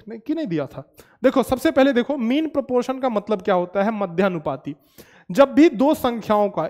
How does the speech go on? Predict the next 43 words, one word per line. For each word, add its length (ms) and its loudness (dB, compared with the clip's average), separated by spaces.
ए 180 2
और 300 -2
बी 240 -4
का, 180 0
आपको 300 0
मध्यानुपाती 840 -2
निकालना 460 -2
है, 160 -10
मीन 220 4
प्रोपोर्शन 440 0
निकालना 440 4
है, 140 -2
तो 60 8
आप 180 6
लोग 160 0
क्या 180 6
करोगे, 320 0
under 340 0
root 300 0
ए 200 0
बी 280 -2
कर 240 0
दोगे। 320 -2
क्या 140 2
करोगे 300 0
बेटा, 240 0
under 320 4
root 280 0
ए 160 4
बी 140 2
कर 200 -4
दोगे। 300 -12
अब 140 6
हमारे 360 6
पास 300 2
दो 180 0
संख्याएं 500 -4
हैं, 240 -6
एक 280 -4
तो 100 0
ये 260 0
है 160 -2
और 280 -2